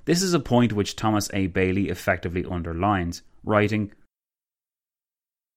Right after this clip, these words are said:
"The waters were so troubled that a German diplomat of the calibre of Talleyrand undoubtedly could have fished to advantage. If the Germans, instead of vehemently attacking every objectionable feature of the treaty,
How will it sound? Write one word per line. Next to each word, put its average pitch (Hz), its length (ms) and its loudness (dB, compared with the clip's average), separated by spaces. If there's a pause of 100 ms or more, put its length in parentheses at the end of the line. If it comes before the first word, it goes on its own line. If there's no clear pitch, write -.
(120)
"The 170 100 2
waters 202 480 2
were 139 200 4
so 180 260 2
troubled 95 500 -2
that 113 220 0
a 110 60 0
German 143 340 2
diplomat 127 460 2
of 131 100 -4
the 107 100 -4
calibre 101 480 0
of 87 160 -6
Talleyrand 113 580 0 (260)
undoubtedly 151 640 2
could 147 240 0
have 139 160 -2
fished - 520 -6
to 117 180 0
advantage. 110 640 -2 (320)
If 147 200 -2
the 101 100 -2
Germans, 110 680 2
instead 90 420 -2
of 87 180 -2
vehemently 101 560 2
attacking 104 500 -2
every 104 260 0
objectionable 90 560 -2
feature 104 380 -2
of 87 100 -4
the 95 40 -8
treaty, 104 440 -2